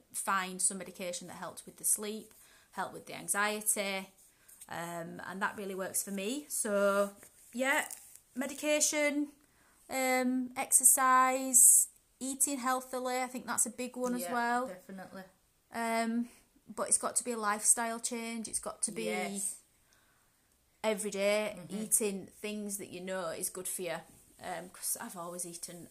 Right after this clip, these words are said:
Speaker 1: absolute shit my whole
Speaker 2: <laughs>
Speaker 1: life. I've pretty much lived on potatoes and bread for my whole life.
Speaker 2: I remember. <laughs>
Speaker 1: I'm just the world's worst eater.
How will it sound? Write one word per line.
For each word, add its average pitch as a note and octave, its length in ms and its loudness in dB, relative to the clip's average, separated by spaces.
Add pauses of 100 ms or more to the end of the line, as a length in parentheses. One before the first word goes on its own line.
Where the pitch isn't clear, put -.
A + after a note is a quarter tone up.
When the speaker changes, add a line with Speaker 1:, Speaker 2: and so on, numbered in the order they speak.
Speaker 1:
absolute E3 500 -10
shit - 420 -8 (220)
my - 160 -4
whole A3+ 260 -2
Speaker 2:
<laughs> F3 180 0
Speaker 1:
life. - 380 -4 (440)
I've - 180 -6
pretty A3 280 -2
much G#3+ 280 -4
lived G#3 280 -6
on F#3+ 120 -2
potatoes G3 640 -4
and G3 100 -6
bread F#3 320 -6
for - 160 -12
my F3+ 120 -10 (140)
whole G3+ 260 -2
life. G#3 140 -2
Speaker 2:
I A3+ 240 6
remember. D#4+ 600 6 (340)
<laughs> A#4 380 6
Speaker 1:
I'm G#3+ 240 0
just C4+ 300 4
the A3+ 80 -2
world's A3+ 540 0
worst G#3 640 0
eater. F#3+ 440 -2